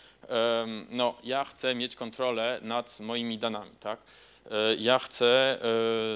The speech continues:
e, wiedzieć, co się z nimi dzieje i w ogóle za każdym kliknięciem chcę, e, mówić, że tutaj chcę, żeby to gdzieś poszło albo nie chcę,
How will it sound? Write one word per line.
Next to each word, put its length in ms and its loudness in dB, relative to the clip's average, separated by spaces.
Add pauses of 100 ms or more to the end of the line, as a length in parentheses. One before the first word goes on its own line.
(200)
e, 40 -14
wiedzieć, 340 -4
co 100 -2
się 160 -4
z 60 -8
nimi 200 -6
dzieje 460 0
i 140 -6
w 80 -8
ogóle 480 2
za 120 -4
każdym 340 -4
kliknięciem 640 -6
chcę, 380 -2 (380)
e, 540 0 (220)
mówić, 340 -4
że 300 -2
tutaj 360 -8
chcę, 200 2
żeby 260 0
to 120 -2
gdzieś 200 -8
poszło 300 -6
albo 240 0
nie 140 -10
chcę, 280 -6